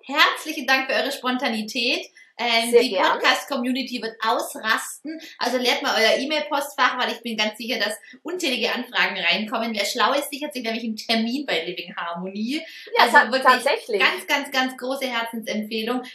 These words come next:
Speaker 1: Und wenn ich mal heirate, dann, äh, steht die Musik eh auch schon fest, ne?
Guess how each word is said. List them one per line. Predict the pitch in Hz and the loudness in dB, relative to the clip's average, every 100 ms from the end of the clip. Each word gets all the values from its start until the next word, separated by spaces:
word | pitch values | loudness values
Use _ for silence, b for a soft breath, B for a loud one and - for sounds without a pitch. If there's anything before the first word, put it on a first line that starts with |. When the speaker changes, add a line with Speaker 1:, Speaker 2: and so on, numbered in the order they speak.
| B | B
Speaker 1:
Und | 247 220 | -4 -2
wenn | 226 | -2
ich | - | -2
mal | 240 - | -2 2
heirate, | 208 202 202 202 190 | 2 2 2 0 -2
dann, | 185 185 | -2 -2
äh, | 175 180 180 | 0 2 0
steht | - 190 185 | -2 -6 -6
die | |
Musik | 190 202 196 - | -10 -8 -8 -6
eh | 202 - | -6 -4
auch | 135 | -6
schon | - - | -8 -12
fest, | - - - | -16 -14 -12
ne? | - | -4